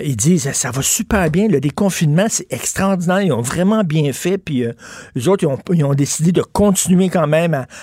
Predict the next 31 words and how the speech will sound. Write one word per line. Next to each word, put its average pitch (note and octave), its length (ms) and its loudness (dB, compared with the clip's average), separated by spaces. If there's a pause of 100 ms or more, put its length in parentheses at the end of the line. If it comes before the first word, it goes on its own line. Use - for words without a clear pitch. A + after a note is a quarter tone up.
(120)
à B2+ 60 -2
avoir D3 280 2
des C#3+ 180 4
cours F#3+ 300 4
dans D3 140 0
des B2+ 160 0
classes, D#3 400 0
de A2+ 60 -8
pas A3+ 180 0
fermer F3+ 300 0
les C#3+ 200 0
classes, C#3 300 -4
de - 80 -10
pas - 180 0
fermer F3+ 320 0
les D3 100 0
commerces, C#3+ 680 -2
et A#2+ 100 -6
cetera. D3 480 -2 (360)
Et G3 100 0
ça F3 160 0
fonctionne E3 400 0
bien. F3+ 220 2
Puis B2+ 120 -6
là, C3+ 80 2
aujourd'hui, C#3 640 -2 (480)
tu - 120 -4
regardes D#3 440 0
à C3 60 -6
la A#2+ 40 -6
télévision, C3 560 0